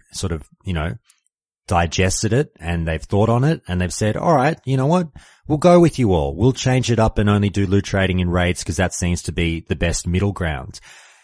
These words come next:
Seeing that come the day after this R P news, Jamie, I'll start with you. Would you have some kind of hope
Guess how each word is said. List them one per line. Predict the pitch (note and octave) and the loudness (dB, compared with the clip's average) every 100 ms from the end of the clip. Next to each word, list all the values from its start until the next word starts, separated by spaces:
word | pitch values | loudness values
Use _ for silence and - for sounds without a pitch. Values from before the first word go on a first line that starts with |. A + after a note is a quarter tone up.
| _ _ - | _ _ -12
Seeing | - F3 G#3 F#3+ | 0 4 6 4
that | D3 - | 2 0
come | A#2 A2+ | 0 0
the | G2+ | -2
day | F2 G2 G2 | -2 0 2
after | F#2 - E2+ | 0 -2 -6
this | F2 - | -6 -4
R | E2+ | -4
P | - G2 C#3 | -2 -4 -2
news, | C3 D#2+ C2+ - - - _ _ _ _ _ - | -2 -4 -8 -14 -16 -18 _ _ _ _ _ -16
Jamie, | - A2+ G#2+ G2+ | -4 0 0 0
I'll | |
start | F#2 A#2+ A#2 | -2 -2 -2
with | F2+ - | -2 -6
you. | G#2 B2+ D#2 - - _ _ _ - G2+ | -2 -2 -2 -6 -16 _ _ _ -18 2
Would | C3+ C#3+ C#3+ | 4 4 4
you | C3+ | 2
have | G#2+ A2 G#2+ G2+ - - _ _ _ - | 2 0 0 -2 -8 -20 _ _ _ -10
some | - - B2 C#3 C#3+ | -8 2 4 4 0
kind | - A2+ G#2+ G2 - | -2 0 0 -2 -4
of | G2 F#2 E2 | -4 -4 -6
hope | F2+ - - D3 F2 - | -14 -6 2 4 4 -2